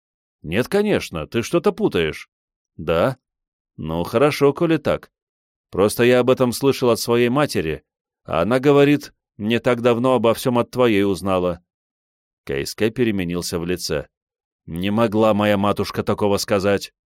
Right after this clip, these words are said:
С той минуты его уже не отпускало какое-то странное чувство, настроение испортилось, и он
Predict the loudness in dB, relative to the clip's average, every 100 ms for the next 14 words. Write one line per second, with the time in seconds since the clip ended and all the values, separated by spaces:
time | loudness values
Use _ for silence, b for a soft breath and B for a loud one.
0 | _ _ _ _ _ _ -12 -4 -2 -2
1 | -6 -6 -2 -2 -2 -8 _ _ _ -12
2 | -6 0 2 2 0 -2 -2 -4 -6 0
3 | 2 2 -2 -2 -2 -2 -6 -4 -2 -2
4 | -6 -6 -6 -6 -2 -2 -2 _ _ _
5 | _ _ -10 -8 -6 -2 0 0 -2 -4
6 | -6 -2 -4 -2 -2 -2 -4 -8 _ _
7 | _ _ _ -2 2 2 0